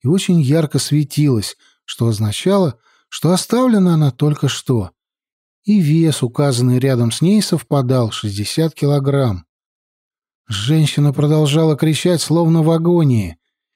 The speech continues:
Я неслась вперед, словно птица, далеко обгоняя сенсея и забыв об осторожности.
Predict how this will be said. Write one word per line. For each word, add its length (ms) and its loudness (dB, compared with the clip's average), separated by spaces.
Я 360 0
неслась 480 0
вперед, 400 0
словно 460 2
птица, 640 -2
далеко 360 -2
обгоняя 500 2
сенсея 680 0
и 160 2
забыв 480 0
об 120 0
осторожности. 960 -2